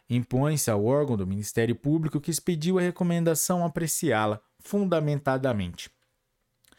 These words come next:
Artigo onze. Na hipótese de desatendimento à recomendação, de falta de resposta ou de resposta considerada inconsistente,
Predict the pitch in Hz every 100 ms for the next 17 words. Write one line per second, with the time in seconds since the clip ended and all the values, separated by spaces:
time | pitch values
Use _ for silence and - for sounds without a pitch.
0 | - - - - 117 - 123 123 143 -
1 | 123 127 135 98 80 _ _ _ - 107
2 | 107 - 113 117 - - 196 - 107 98
3 | - 104 143 175 175 170 160 131 120 123
4 | 131 - - 87 120 127 135 131 123 -
5 | 107 107 _ - _ 104 110 - 123 135
6 | 127 101 107 - - 92 113 - 87 90
7 | 110 113 127 123 143 - 147 - 147 139
8 | 139 135 - 190 214 202 127 120 113 135
9 | - 104 107 -